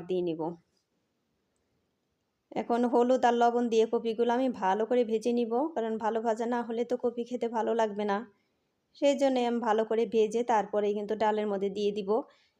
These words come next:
আর বর্দা তো একটু সবজি খেতে বেশি পছন্দ করে, কারণ তরি তরকারি একটু বেশি না হলে কিন্তু বর্দার ভালো লাগে না। আর নিরামিষ খাবার অত বেশি পছন্দও করে না বর্দা, তারপরও মানে এই সব খাবার হলে একটু পছন্দ করবে। এই যে ভাজিটা খুব পছন্দ করে,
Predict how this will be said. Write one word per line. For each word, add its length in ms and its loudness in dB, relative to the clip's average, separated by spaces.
আর 180 0
বর্দা 340 4
তো 200 2
একটু 240 0
সবজি 360 0
খেতে 260 2
বেশি 320 2
পছন্দ 420 -2
করে, 260 2
কারণ 300 -2
তরি 200 -2
তরকারি 360 0
একটু 200 -2
বেশি 280 -2
না 160 -2
হলে 200 -6
কিন্তু 200 -6
বর্দার 380 0
ভালো 240 -2
লাগে 260 2
না। 120 0
আর 120 2
নিরামিষ 420 2
খাবার 300 4
অত 180 4
বেশি 320 0
পছন্দও 480 2
করে 260 2
না 140 0
বর্দা, 340 2
তারপরও 420 2
মানে 180 0
এই 160 2
সব 240 -4
খাবার 300 2
হলে 180 -2
একটু 160 -4
পছন্দ 360 -4
করবে। 300 -2
এই 80 -2
যে 80 0
ভাজিটা 480 0
খুব 180 -4
পছন্দ 380 -2
করে, 260 2